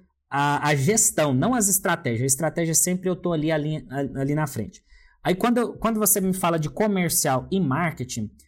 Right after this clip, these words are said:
o meu comercial, quando, o, o meu comercial, como é que ele fica ligado com o marketing? Hoje eu, é separado. Hoje eu tenho estratégias de marketing que ela é feita, que, que, que, que envolve o marketing?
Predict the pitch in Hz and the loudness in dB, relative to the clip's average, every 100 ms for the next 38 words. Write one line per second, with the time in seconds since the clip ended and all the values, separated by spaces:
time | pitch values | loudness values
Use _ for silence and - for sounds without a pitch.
0 | _ _ _ 151 185 262 233 180 156 135 | _ _ _ 2 2 2 2 2 2 2
1 | 170 180 180 - _ _ _ _ - 208 | 2 0 -2 -10 _ _ _ _ -2 2
2 | 226 190 - - 143 139 151 208 247 196 | 4 2 0 -6 -4 0 2 2 2 0
3 | 175 - 143 214 214 196 196 190 185 165 | 2 0 0 0 0 0 0 0 0 2
4 | 156 160 185 165 120 - - 160 226 180 | 0 0 0 0 0 -4 0 2 2 0
5 | - 147 135 147 - - 196 151 123 135 | -2 -4 0 2 2 0 0 0 0 0
6 | 156 139 160 170 - 165 147 139 156 226 | -2 -2 0 0 0 -2 0 0 2 2
7 | 196 156 127 117 151 - 180 202 190 - | 0 0 0 -2 -4 -8 -8 -8 -8 -14
8 | _ _ - 165 180 185 175 170 190 185 | _ _ -2 2 2 2 0 -2 -6 -6
9 | - 214 - _ - 196 196 202 156 156 | -4 -4 -6 _ -6 -4 0 2 2 2
10 | 160 151 123 127 123 127 | 2 0 0 -2 -6 -8